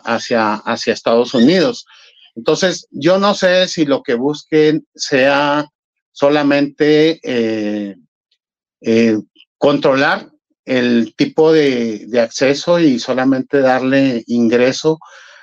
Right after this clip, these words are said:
a cierto tipo de personas, personas que requieran en este momento.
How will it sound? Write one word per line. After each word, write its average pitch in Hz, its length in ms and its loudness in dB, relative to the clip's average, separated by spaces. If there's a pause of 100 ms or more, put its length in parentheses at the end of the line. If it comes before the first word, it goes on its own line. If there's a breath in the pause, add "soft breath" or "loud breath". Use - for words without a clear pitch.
a 117 160 -2
cierto 139 680 0
tipo 139 320 0
de 139 140 -2
personas, 135 640 -2 (240)
personas 127 420 -2
que 104 420 -2 (440 soft breath)
requieran 165 600 0
en 143 100 2
este 151 240 -2
momento. 156 840 0